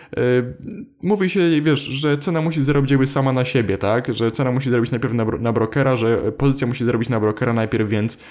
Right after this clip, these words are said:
e, no, cena musi <laughs> troszeczkę, e, bardziej wzrosnąć, wro-, wzrosnąć tak naprawdę, więc, albo spaść. Tak więc, y,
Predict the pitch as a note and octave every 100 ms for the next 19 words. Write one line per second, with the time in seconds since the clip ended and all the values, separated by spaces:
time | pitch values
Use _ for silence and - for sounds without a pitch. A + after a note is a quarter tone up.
0 | - - - - G#2+ G2+ G#2 G#2+ C3 C3+
1 | C#3 C#3+ C3 C3 B2+ A#2 G2+ D#2+ C#3 -
2 | D3+ B2 - C3+ - A#2 A2+ - - -
3 | - A2+ A2 G#2 B2 A#2 A2+ A2 A2+ A2
4 | A2+ - G#2+ A2 G#2+ A#2+ A2+ A2 - G#2
5 | F#2+ G2 G2 G#2 B2 B2 - A2+ A2+ -
6 | F#2+ - - - - - - C3 B2+ C3
7 | C3 A#2 C3+ C3+